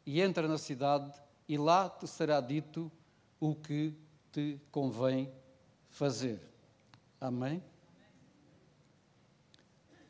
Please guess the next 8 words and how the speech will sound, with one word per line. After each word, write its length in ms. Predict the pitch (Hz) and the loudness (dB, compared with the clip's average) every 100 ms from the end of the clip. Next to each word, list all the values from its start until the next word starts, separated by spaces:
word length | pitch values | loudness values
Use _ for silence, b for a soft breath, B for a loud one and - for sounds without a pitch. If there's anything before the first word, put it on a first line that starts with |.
| b - | b -10
Jesus 400 | - 185 214 214 | -2 2 4 6
vai 160 | 226 | 6
ter 160 | 226 226 | 6 4
um 80 | 220 | 4
encontro 680 | 202 156 226 233 190 - 135 | 2 2 6 6 6 -2 -8
pessoal 560 | - - 175 185 180 | -8 -6 2 6 6
com 220 | 175 170 151 | 4 -2 -4
Saulo 680 | - 175 170 156 143 127 | 4 6 8 6 2 -4